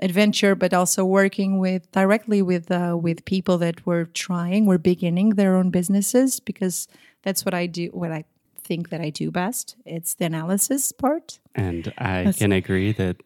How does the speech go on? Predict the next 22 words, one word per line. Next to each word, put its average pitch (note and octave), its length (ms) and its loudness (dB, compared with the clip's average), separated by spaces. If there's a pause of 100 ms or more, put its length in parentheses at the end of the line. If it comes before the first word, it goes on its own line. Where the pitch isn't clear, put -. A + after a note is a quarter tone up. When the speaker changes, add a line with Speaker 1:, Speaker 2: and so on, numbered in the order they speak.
Speaker 2:
that F#2 180 0
is F2 180 -2
what F#2+ 220 -2
you F#2+ 80 -2
do F2+ 160 0
best, G2 360 -2
I C#4+ 80 0
Speaker 1:
Oh, C4 60 -2
Speaker 2:
believe. F3+ 220 -4
Speaker 1:
thank C4 160 2
you, B3+ 220 -2
thank A3+ 160 -14
you. - 240 -20 (440)
So F#3+ 220 2
I F#3 60 2
decided F3 480 -6
that F3+ 160 -6
I F3 100 -2
wanted, F#3+ 420 0
um, F#3 600 -6
a - 40 -12
designer's, F#3 720 -8